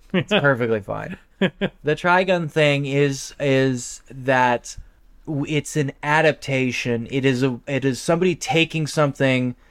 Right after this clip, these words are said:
Speaker 1: um, that is precious to them and also precious to a lot of people. And instead of saying,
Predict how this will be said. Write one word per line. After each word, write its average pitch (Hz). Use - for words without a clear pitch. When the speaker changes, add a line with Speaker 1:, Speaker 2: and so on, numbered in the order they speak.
Speaker 1:
um, 127
that 131
is 135
precious 151
to 151
them 131
and 156
also 175
precious 160
to 143
a -
lot 131
of 120
people. 110
And 139
instead 196
of 151
saying, 147